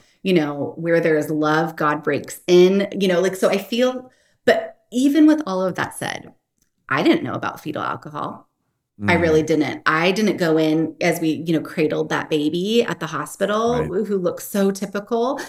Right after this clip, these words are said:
Speaker 1: I didn't go in thinking, "Wow, this is a lifelong commitment here for a
Speaker 2: Yeah.
Speaker 1: child that is going to, you know, turn our lives upside down." Um,
Speaker 2: Wow.
Speaker 1: and, and so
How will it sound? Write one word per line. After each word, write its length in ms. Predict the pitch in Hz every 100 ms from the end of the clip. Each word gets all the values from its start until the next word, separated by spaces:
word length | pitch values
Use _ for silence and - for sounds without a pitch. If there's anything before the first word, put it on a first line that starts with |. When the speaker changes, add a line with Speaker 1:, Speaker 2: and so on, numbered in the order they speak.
| - -
Speaker 1:
I 200 | 175 170
didn't 240 | 339 381
go 180 | - 151
in 180 | 151 151
thinking, 480 | 151 147 160 151 156 - _
"Wow, 520 | - 160 165 - - -
this 180 | 180
is 120 | 190 185
a 80 |
lifelong 480 | 170 160 160 170 165
commitment 640 | 170 170 156 - 214 - -
here 420 | - - 240 262
for 140 | 262
a 40 | -
Speaker 2:
Yeah. 120 | 147
Speaker 1:
child 400 | 147 170 180 180
that 180 | 170 156
is 120 | 160
going 240 | 165 156
to, 400 | 160 175 170 170 - _ _
you 120 | -
know, 100 | 180
turn 320 | 165 - 190 185
our 160 | 180
lives 320 | 165 160 214
upside 380 | 214 - - 156
down." 420 | - 113 135 156 -
Um, 560 | 190 180 170 - 196 190 _ _
Speaker 2:
Wow. 260 | 76 73 69 _ _ -
Speaker 1:
and, 320 | 214 208 - -
and 180 | 202
so 880 | 196 - 214 208 208 208 208 208 202